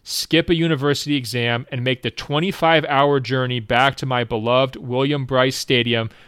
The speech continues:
for the first football game of the season. Along the way, who did he bump into at the Dallas airport but none other than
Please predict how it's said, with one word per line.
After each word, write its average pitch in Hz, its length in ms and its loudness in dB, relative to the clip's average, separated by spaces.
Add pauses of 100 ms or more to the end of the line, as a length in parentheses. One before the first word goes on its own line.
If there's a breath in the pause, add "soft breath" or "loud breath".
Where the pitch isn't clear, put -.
(120)
for 143 160 -2
the 120 120 -2
first 139 560 -2
football 131 420 0
game 127 320 -2
of 117 160 -4
the 117 100 -4
season. 156 500 -4 (320 soft breath)
Along 139 480 2
the 165 100 -2
way, 139 420 2 (260 soft breath)
who 175 200 2
did 165 120 4
he 165 80 0
bump 139 340 2
into 143 300 -2
at 131 80 -2
the 123 80 -6
Dallas 123 480 2
airport 131 600 -2 (240 soft breath)
but 120 140 -2
none 131 240 2
other 147 220 4
than 131 420 0